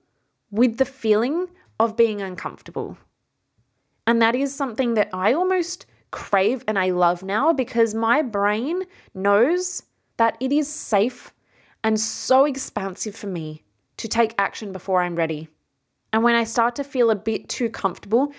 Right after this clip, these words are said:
that is when I know I need to step shit up. So as a couple of examples, when I started my very first business,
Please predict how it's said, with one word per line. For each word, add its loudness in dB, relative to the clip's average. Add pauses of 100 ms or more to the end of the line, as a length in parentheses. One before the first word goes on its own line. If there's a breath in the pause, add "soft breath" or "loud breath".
(140)
that 2
is 0
when -2
I 0
know 0 (680 loud breath)
I 2
need -4
to -8
step 0
shit 0
up. -2 (640)
So 2 (220)
as 2
a -6
couple -2
of 0
examples, -2 (440 soft breath)
when 0 (100)
I 2
started 0
my -2
very 2
first -2
business, -4